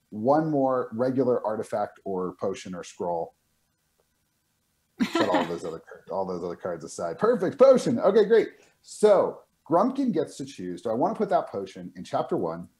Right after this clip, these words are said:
Speaker 1: or chapter two? Now, chapter one doesn't, only needs one potion, right? So that's a great place. We might put it in chapter two 'cause it's got four, but that's, like, a long way away, right? Let's put it in chapter one
Speaker 2: Right.
Speaker 1: because in addition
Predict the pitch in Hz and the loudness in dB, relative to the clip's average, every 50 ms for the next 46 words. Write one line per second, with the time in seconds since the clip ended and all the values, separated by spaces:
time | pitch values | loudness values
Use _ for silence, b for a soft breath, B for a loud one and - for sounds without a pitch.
0 | _ _ _ _ _ - 90 - - 107 98 - - 87 - - - 76 - _ | _ _ _ _ _ -12 -12 -4 -2 -2 -2 -2 -4 -10 -12 -12 -14 -16 -16 _
1 | _ _ _ _ _ _ _ _ - 110 110 101 101 - - - - _ _ _ | _ _ _ _ _ _ _ _ -2 0 0 0 0 -2 -4 -10 -18 _ _ _
2 | - - 170 165 165 - 147 151 185 185 165 139 151 135 120 143 143 143 - - | 0 2 4 4 4 2 4 4 4 4 6 6 4 4 4 2 0 -2 -4 -12
3 | _ _ _ _ _ - 147 170 175 165 151 156 160 131 110 107 110 123 131 127 | _ _ _ _ _ 2 2 4 4 2 2 2 0 0 -2 -2 -2 -2 -2 -2
4 | 117 - 127 135 139 - - 82 - - - 92 110 - - - _ - - 110 | -4 -2 -2 -2 -2 -4 -8 -14 -16 -16 -12 -8 -8 -8 -8 -8 _ -8 -6 -4
5 | 107 110 - - _ _ _ _ _ _ 110 120 143 - 226 160 123 123 123 - | -4 -4 -6 -8 _ _ _ _ _ _ 2 2 2 2 0 0 2 0 0 0
6 | - 175 180 131 - - - 131 139 139 156 202 226 - - 160 143 127 123 113 | 0 0 0 0 -2 -2 0 2 4 6 6 4 4 2 0 0 0 0 -2 -4
7 | - 135 120 - - 95 - - - 190 156 98 90 87 - 98 - 90 87 - | -2 -4 -4 -2 -4 -10 -10 -8 -4 -2 -2 -2 -2 -6 -8 -10 -12 -12 -10 -6
8 | - 95 - - - - - 110 104 113 131 156 180 175 - - - 180 - - | -4 -4 -4 -6 -12 -10 -6 -4 -2 -2 -2 -2 -2 -4 -6 -6 -6 -6 -6 -4
9 | 294 262 - - 196 196 214 233 247 254 240 226 - 101 98 95 131 185 - 82 | -4 -2 -2 -2 -2 0 0 0 0 0 0 -2 0 -2 -2 -2 -2 -2 -2 -2
10 | 80 87 110 165 - B B B B _ _ 202 - - - 381 359 311 269 - | -4 -2 -2 -2 -4 B B B B _ _ -6 0 2 2 4 4 4 2 2
11 | 233 202 202 - 196 190 190 - - 214 214 220 202 208 - _ _ _ _ _ | 2 0 0 0 0 0 0 0 -2 -4 -8 -8 -10 -12 -18 _ _ _ _ _
12 | - - - 240 220 139 135 135 - - 143 135 120 107 - - 175 247 269 - | -6 0 4 4 4 4 2 0 -4 -2 0 0 0 0 -2 -2 0 0 0 0
13 | - 127 98 92 98 117 127 | -2 -4 -4 -4 -6 -6 -8